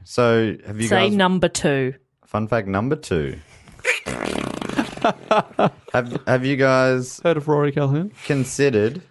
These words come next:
Speaker 1: uh, what the B in John B Calhoun stands for?
Speaker 3: Oh,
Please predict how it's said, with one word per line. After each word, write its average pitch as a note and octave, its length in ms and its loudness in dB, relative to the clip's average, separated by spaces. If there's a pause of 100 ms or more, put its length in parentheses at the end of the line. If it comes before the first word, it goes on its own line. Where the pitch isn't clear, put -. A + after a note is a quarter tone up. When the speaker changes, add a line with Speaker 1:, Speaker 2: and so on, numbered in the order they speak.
(300)
Speaker 1:
uh, G2 220 2
what G#2+ 180 -2
the G#2 80 -6
B F#2+ 240 0
in F2 160 -2
John F2 280 -4
B E2+ 180 -4
Calhoun E2 480 -8
stands E2 400 -10
for? D2+ 280 -14 (640)
Speaker 3:
Oh, B2 800 -6